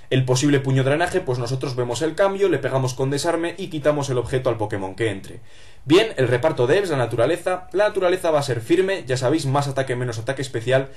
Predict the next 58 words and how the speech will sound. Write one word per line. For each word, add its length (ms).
Y 80
los 240
E 60
V 80
S 60
van 160
a 120
ir, 280
eh, 460
totalmente 760
a 120
vida 260
y 100
ataque. 400
Ya 120
sabéis, 260
doscientos 460
cincuenta 340
y 40
dos 180
en 160
vida 340
y 80
doscientos 460
cincuenta 300
y 40
dos 240
en 140
ataque 320
físico. 440
Y 100
bueno, 220
simplemente 460
comentaros 540
que 80
hay 60
gente 320
que 120
aboga 360
por 140
un 100
reparto 720
de 180
doscientos 520
cincuenta 420
y 80
dos 240
E 60
V 40
S 140
en 80
defensa 320
especial 460
en 120
vez 120
de 60
en 140
vida. 340